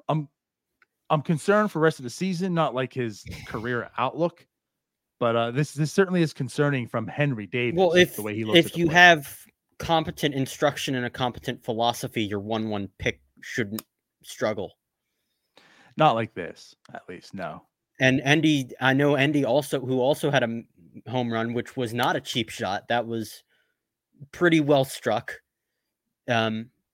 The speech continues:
Speaker 2: he's also been really struggling. Peguero's hit kind of a wall here in the past couple of weeks. I mean, it's
Speaker 1: Mm-hmm.
Speaker 2: the only rookie who's really hitting is Jared Triolo, and we'll get him,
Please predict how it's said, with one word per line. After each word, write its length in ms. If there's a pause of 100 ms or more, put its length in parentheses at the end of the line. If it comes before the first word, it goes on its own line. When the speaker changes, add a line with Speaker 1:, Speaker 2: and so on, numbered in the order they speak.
(120)
Speaker 2:
he's 500
also 480
been 340 (140)
really 360
struggling. 640 (360)
Peguero's 600
hit 240 (100)
kind 300
of 100
a 60
wall 360
here 220
in 100
the 60
past 360
couple 260
of 100
weeks. 340
I 60
mean, 200
it's 340
Speaker 1:
Mm-hmm. 220 (460)
Speaker 2:
the 160
only 400 (180)
rookie 360
who's 320
really 340
hitting 460
is 300
Jared 380
Triolo, 480
and 100
we'll 100
get 180
him, 320